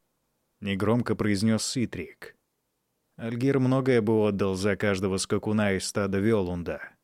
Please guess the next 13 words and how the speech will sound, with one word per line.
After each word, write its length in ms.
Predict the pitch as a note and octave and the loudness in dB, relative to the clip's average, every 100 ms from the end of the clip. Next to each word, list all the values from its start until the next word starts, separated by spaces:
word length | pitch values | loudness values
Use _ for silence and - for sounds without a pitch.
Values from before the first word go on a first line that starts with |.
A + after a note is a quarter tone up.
| _ _ _ _ | _ _ _ _
Их 180 | A#2 A2+ | -6 -2
принесут 460 | B2+ C3 C3+ - C3 | 0 0 0 -2 -2
в 20 | |
жертву? 480 | A#2 F3 D#3 G2+ D#2 - _ _ _ _ _ | -2 -2 -2 -6 -8 -14 _ _ _ _ _
Только 340 | F3 D#3+ E3+ | -4 -2 0
одного 360 | E3 D3+ D3 C3+ | 0 2 2 2
из 140 | B2 | 2
девяти», — 580 | A2 B2 C3 - E2+ - _ _ _ - | 0 -2 -2 -4 -8 -12 _ _ _ -6
ответила 760 | F#2+ F#2 G2+ G2 G#2+ G2 G2 - | -4 0 0 0 0 0 -2 0
Альвейт. 800 | B2 G#2+ F2 E2 D2 - - - _ _ _ _ - | 0 0 -2 -6 -10 -18 -20 -20 _ _ _ _ -12
«Холь 320 | - F3+ D#3 | -2 2 4
выберет 400 | D3 C#3 C3+ B2+ | 4 4 2 2
кого, 400 | D3+ C#3 G2+ | 0 0 0